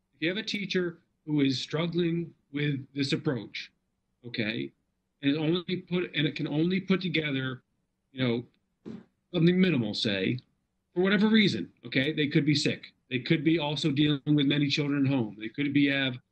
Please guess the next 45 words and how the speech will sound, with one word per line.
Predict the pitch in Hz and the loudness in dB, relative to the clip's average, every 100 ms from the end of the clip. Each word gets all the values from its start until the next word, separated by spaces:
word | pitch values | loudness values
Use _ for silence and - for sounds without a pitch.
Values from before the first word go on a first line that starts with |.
| _ - | _ -8
you | 131 | -4
know, | 127 | -2
a | |
parent | - 175 156 123 | -2 -2 -2 0
they're, | 117 - | -2 0
they're, | 123 117 120 | 0 -2 0
they're | 123 | -2
supporting. | 117 120 120 113 92 - _ _ _ _ _ | -2 -4 -4 -4 -6 -14 _ _ _ _ _
Uh, | 127 | -2
they | 135 | 0
could | 135 185 170 | 2 0 2
be, | 175 170 - - _ | 0 0 -4 -16 _
this | 143 127 | -8 -4
could | 147 | 2
be | 135 | 2
brand | 123 143 165 | 2 0 0
new | 165 170 | 0 0
to | 156 | -2
them | 156 156 | -4 -2
and | 131 123 | -2 0
they | 120 120 | 0 0
just | 147 147 - | -4 -6 -4
don't | 147 139 | -4 0
know | 131 | 0
how | 127 | -2
to | |
do | 117 113 | -4 -6
it, | 104 _ _ _ _ _ _ | -10 _ _ _ _ _ _
okay? | 110 117 113 _ _ _ _ _ - | -12 -10 -12 _ _ _ _ _ 2
Something | 214 233 | 4 4
coming | 214 185 | 2 0
from | 170 160 | 2 2
me | 170 | 2
or | 156 | 0
Nicole | 147 170 165 127 - 143 | -4 -2 -2 -2 -6 -6
actually | - 156 | -2 -2
doesn't | 147 | -2
help | 120 156 - 127 | -2 -6 -6 -14
that | 107 _ | -16 _
person. | 92 - - _ _ _ _ _ _ _ _ - | -20 -20 -20 _ _ _ _ _ _ _ _ -2
Something | 180 | 0
coming | 185 180 | 4 2
from | 170 160 | 2 0
their | 143 | 0
principal | - 220 220 127 113 104 | 2 0 0 -2 -2 -4